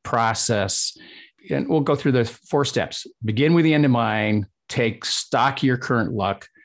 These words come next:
understand how you can build your luck, and then go out and build your luck. First, what are you trying to do? Begin with the end in mind.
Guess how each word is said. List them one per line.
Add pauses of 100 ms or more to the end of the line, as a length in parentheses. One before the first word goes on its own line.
(420)
understand
how
you
can
build
your
luck, (200)
and
then
go
out
and
build (640)
your
luck. (840)
First, (440)
what
are
you
trying
to
do? (720)
Begin
with
the
end
in
mind.